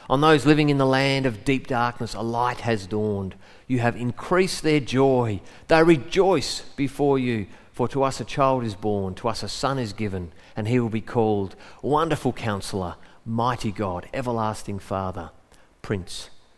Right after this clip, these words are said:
of Peace." You see, Mark's simply wanting us to connect the dots, to see that this Jesus, this child, this, who's turned up in Capernaum, teaching and preaching and, and doing all of these signs,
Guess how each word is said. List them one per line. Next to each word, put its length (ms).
of 160
Peace." 440
You 60
see, 240
Mark's 300
simply 340
wanting 300
us 160
to 100
connect 400
the 80
dots, 500
to 120
see 220
that 180
this 240
Jesus, 580
this 220
child, 400
this, 160
who's 160
turned 320
up 160
in 100
Capernaum, 800
teaching 460
and 120
preaching 480
and, 160
and 160
doing 240
all 180
of 60
these 460
signs, 800